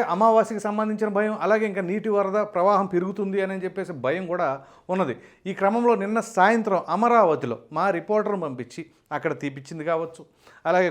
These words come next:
కొంతమందితో మాట్లాడింది కావచ్చు, ఈ అంశాలన్నీ కూడా ఖచ్చితంగా ప్రజలందరికీ తెలియజేయాలనే ఇప్పుడు నేను చేయబోయే ప్రయత్నం. So ముందుగా అసలు ఏం జరిగింది, ఏంటి, అమరావతి మునిగిపోయింది అని అంటారు. పైగా ఇది చూపించే ముందు ఇంకొక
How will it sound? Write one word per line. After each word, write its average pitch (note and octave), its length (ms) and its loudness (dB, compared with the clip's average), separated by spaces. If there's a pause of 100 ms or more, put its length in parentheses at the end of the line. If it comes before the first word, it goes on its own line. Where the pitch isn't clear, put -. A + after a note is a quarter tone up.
కొంతమందితో D3 480 -4 (100)
మాట్లాడింది D#3+ 460 -4
కావచ్చు, D#3 340 -6 (380)
ఈ E3 40 -4 (100)
అంశాలన్నీ G3+ 520 2
కూడా G3+ 220 2 (440)
ఖచ్చితంగా F3+ 400 -4
ప్రజలందరికీ E3 480 -4
తెలియజేయాలనే D#3 640 -4 (400)
ఇప్పుడు C#3 200 -4
నేను C3 180 -4
చేయబోయే C#3+ 320 0 (100)
ప్రయత్నం. D3 400 0 (460)
So A3+ 180 2
ముందుగా A3 300 8 (800)
అసలు A3 200 6 (160)
ఏం A3 100 8 (180)
జరిగింది, D#3+ 520 2 (720)
ఏంటి, D#3+ 320 -2 (560)
అమరావతి F3+ 500 4
మునిగిపోయింది F3+ 580 0
అని F3 120 -4
అంటారు. G3+ 280 2 (440)
పైగా G3+ 240 8 (920)
ఇది E3 140 -12
చూపించే B3+ 380 2
ముందు F#3+ 180 2 (520)
ఇంకొక F#3 220 2